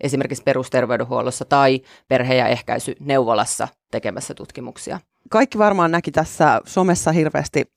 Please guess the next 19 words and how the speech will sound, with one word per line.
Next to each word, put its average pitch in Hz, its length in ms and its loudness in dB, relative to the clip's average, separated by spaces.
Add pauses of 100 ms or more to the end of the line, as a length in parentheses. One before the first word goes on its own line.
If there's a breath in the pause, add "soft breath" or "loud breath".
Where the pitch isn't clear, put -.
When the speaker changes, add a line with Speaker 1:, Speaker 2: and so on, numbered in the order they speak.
(220)
Speaker 2:
on 151 120 4
ollut 147 260 2
näkyvä 151 420 -2
tää - 180 0
Oma 143 200 0
tahto - 400 -2
kakskytkaksikymmentä - 680 -4
kampanja, 127 460 -2
ja 123 120 -2 (560 loud breath)
yksi - 320 2
mulle 185 480 2
ainakin 143 480 -4
erittäin 151 480 -2 (200)
hyvin 143 360 -4
silmiin 147 580 2 (520)
pinttynyt 208 640 2 (100)
kuva 160 280 4
oli 139 140 2
semmoista 135 380 -10